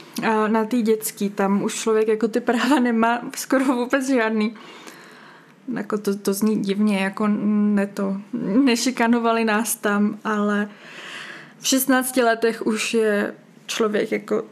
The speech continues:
zvyklý být skoro jako dospělej. Už prostě mít jako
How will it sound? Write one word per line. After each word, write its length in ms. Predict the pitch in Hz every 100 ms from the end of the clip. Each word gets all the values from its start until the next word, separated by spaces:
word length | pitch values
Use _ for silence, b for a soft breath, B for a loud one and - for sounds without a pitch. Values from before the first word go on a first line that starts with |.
| - - - - - - - -
zvyklý 480 | 233 220 214 220
být 260 | 196 202 - -
skoro 580 | - - 202 190 196 - 240
jako 260 | 214 -
dospělej. 720 | 208 202 - - 196 185 185 202 B B B B -
Už 120 | 214
prostě 400 | - 220 - -
mít 240 | 220 214 208
jako 380 | 208 - 226